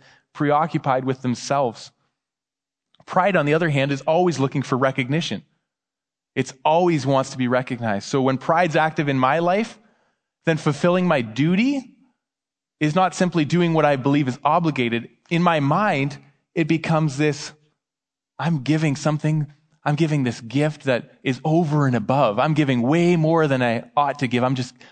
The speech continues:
I'm giving so much and I should be recognized for that. I may be giving more than anybody else around me." Did you realize, though, it's your duty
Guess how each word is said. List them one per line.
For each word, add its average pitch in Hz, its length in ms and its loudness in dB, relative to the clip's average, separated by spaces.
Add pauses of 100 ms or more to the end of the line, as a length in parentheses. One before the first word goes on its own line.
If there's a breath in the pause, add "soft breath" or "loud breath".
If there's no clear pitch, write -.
(100)
I'm 131 140 -2
giving 131 440 0
so 151 280 -2
much 147 220 0
and 139 60 -2
I 139 40 2
should 135 180 -4
be 117 80 -2
recognized 123 640 -2
for 113 140 -4
that. 104 280 -4 (800)
I 135 80 -2
may 156 140 2
be 147 120 0
giving 175 340 2
more 160 240 2
than 151 120 0
anybody 151 360 2
else 147 240 0
around 127 400 -2
me." 113 180 -10 (480)
Did 147 140 -4
you 175 80 2
realize, 175 320 2
though, 165 140 0
it's 143 180 -6
your 147 100 0
duty 151 800 -2